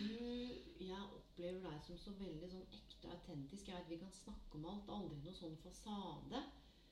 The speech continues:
Du har alltid vært veldig åpen om ting, og det tror jeg gjør, det er lettere å liksom kunne strekke ut en hånd, men det er også lettere å bare være seg selv rundt deg, og man slipper å ha den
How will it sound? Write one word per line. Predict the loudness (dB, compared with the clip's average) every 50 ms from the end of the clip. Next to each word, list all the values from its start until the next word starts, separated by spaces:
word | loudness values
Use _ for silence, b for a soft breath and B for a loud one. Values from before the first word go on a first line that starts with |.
| B B
Du | -4 0
har | 4 4
alltid | 4 4 4 0 0
vært | 2 0 -2 -2 0
veldig | 2 4 4 4 2 2 2
åpen | 4 6 6 6 4 0 -2 -2 0 2
om | 2 2 2
ting, | 0 2 2 2
og | 2 2
det | 2 -2 -4
tror | -4 -6 -4 -2 0 2 2
jeg | 2 2 2 2
gjør, | 4 4 6 6 6 6 4 2 B B B B B B B B B B B B B B B -14 -14 -14 -12 -6 -2
det | 0 4 8 10 12
er | 12 12
lettere | 10 8 6 2 2 4
å | 6
liksom | 6 6 6
kunne | 6 6 6 6
strekke | 4 2 2 0 2 2 2 2
ut | 4
en | 4 4 4 2
hånd, | 2 2 6 8 10 10 10
men | 10 10 10 10
det | 8
er | 8 6
også | 4 2 2
lettere | 2 2 2 -2 -2 -6 -8 -2 0 2 2
å | 4 4
bare | 4 4 4
være | 4 4 4 2 2 0 0
seg | -2 -2 -2
selv | 0 2 4 4 4 4
rundt | 4 6 6 6 6 4 4 2
deg, | 0 2 4 6
og | 6 6
man | 4 4
slipper | 4 2 2 0 -2 -2 -2 -2
å | -2
ha | -4 -4 -2 0 0 2 2 2
den | 2 4 4 6 6